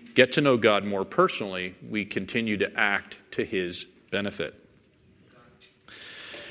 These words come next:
And number three is then, how do we get personal? Well, we've been talking lots about that. Uh, and if we look at Philippians three, five to fourteen, a few more pages over, or another page over, we see the example of Paul.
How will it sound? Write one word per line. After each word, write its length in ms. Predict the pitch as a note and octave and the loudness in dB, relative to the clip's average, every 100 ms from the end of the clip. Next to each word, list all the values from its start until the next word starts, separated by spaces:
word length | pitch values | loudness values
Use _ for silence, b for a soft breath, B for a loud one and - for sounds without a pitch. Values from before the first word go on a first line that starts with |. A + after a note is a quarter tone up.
| B | B
And 100 | C#3 | 12
number 200 | E3+ E3 | 12 10
three 460 | - F3 D3 - - - - B B B B B B - - | 12 12 12 6 -10 -18 -14 B B B B B B -4 8
is 300 | B2+ A#2+ C#3 | 8 8 10
then, 220 | D3+ D3 | 10 10
how 380 | B2+ D3 F3 F3 | 10 10 8 6
do 120 | E3 | 8
we 120 | E3+ | 10
get 220 | D#3 E3+ | 8 8
personal? 460 | - E3 - F#3+ F3+ | 10 8 8 6 8
Well, 240 | C3+ C#3+ | 8 8
we've 220 | C#3 A2+ | 4 0
been 160 | A#2 A#2+ | 4 6
talking 320 | C#3+ C#3 D3 | 8 8 8
lots 220 | C3+ C#3+ | 6 8
about 260 | C#3+ A2+ G2+ | 6 6 6
that. 240 | G2 E2 - - b b b - - | 6 4 -2 -18 b b b -18 -2
Uh, 300 | A2 A2 A2 | 4 4 4
and 120 | C3 A#2+ | 6 4
if 100 | B2 | 8
we 100 | B2 | 8
look 220 | C#3 C#3 | 8 6
at 120 | - | 4
Philippians 680 | - C#3 C3+ C3 A#2 A2 - | 6 6 6 4 4 2 4
three, 240 | C#3 C#3 | 6 6
five 400 | - B2+ B2 B2 | 6 4 6 4
to 80 | A#2+ | 0
fourteen, 1160 | - B2+ A#2 - - E3 C#3 A2+ C#3+ F3 - B B B B | 4 6 6 8 8 8 6 6 2 0 -6 B B B B
a 40 | - | 2
few 160 | B2+ | 6
more 220 | A#2 A2+ | 6 4
pages 480 | G#2 C#3 A#2+ G#2+ G2+ | 4 6 6 6 4
over, 280 | G#2+ B2 C#3+ | 4 4 4
or 40 | |
another 260 | G2+ G#2+ G#2+ | 2 2 2
page 340 | G#2 A2 G2+ | 4 4 6
over, 220 | G2+ A2 A#2+ | 4 6 6
we 120 | A#2 | 6
see 240 | - B2+ | 8 6
the 160 | A#2+ B2 | 8 6
example 500 | G#2 G#2 G#2+ A#2+ A#2 | 6 4 4 4 4
of 120 | A2+ | 4
Paul. 440 | - C#3+ G#2+ E2 | 2 2 2 -4